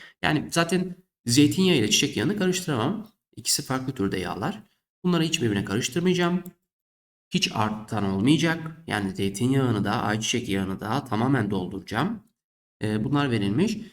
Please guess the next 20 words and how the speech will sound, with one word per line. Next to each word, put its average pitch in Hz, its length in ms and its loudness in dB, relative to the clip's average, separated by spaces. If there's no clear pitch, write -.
Şişelerin 220 500 2
hacmi 190 420 2
litre 196 240 2
cinsinden 196 500 2
bir 170 140 4
doğal 165 240 4
sayıdır. 107 600 0
Yani 107 180 0
öyle 127 200 4
şişeler 147 400 2
seçeceksiniz 127 720 -2
ki, 214 400 -2
e, 113 240 2
bu 156 80 4
şişelerin 143 480 2
alabileceği 123 720 2
litre 127 580 -2
doğal 151 220 2
sayı 101 220 -2
olacak. 104 400 -6